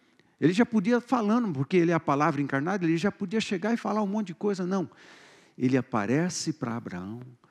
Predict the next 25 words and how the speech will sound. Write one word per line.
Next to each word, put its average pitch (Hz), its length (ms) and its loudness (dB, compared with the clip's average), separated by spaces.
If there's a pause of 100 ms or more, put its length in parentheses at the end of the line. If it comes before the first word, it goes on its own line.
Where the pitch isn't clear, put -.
(160)
Abraão 135 420 2
se - 240 -6
lança 147 640 -2 (840)
aos 131 160 0
seus - 260 -4
pés, 131 460 0
ele 110 160 -2
fica 98 460 -8
observando, 110 920 -4 (340)
ele 110 140 -6
fica 113 320 -4
olhando 127 540 2
aquilo 107 300 -4
acontecer, 127 840 -8 (720)
ele 107 120 -6
fica - 240 -6
olhando 131 360 2
Abraão. 104 340 -4
Quanto 170 300 4
tempo 165 360 4
isso 143 140 -2
aconteceu, 123 600 -2
eu 110 80 0
não 92 180 -8
sei. 147 560 -2